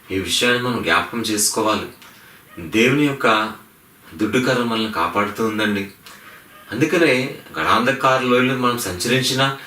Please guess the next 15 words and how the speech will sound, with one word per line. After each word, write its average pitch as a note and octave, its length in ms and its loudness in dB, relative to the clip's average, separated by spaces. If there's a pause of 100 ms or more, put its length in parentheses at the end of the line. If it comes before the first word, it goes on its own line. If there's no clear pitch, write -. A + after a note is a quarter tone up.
(360)
ఏ A#2+ 140 6
అపాయం C3+ 500 0
యొక్క B2+ 160 -4
మనము A#2 300 0
భయపడము. G#2 640 0 (880)
అందుకని G#2 320 0
గమనిస్తే, G2 840 -2 (1200)
కరోనా C3 300 2
టైంలో, B2 360 0
పాండమిక్ G#2+ 540 -2
టైంలో, F#2+ 500 0
ఆ - 60 -8
టూ A2 240 0
ఇయర్స్ A#2+ 280 0
కూడా - 300 0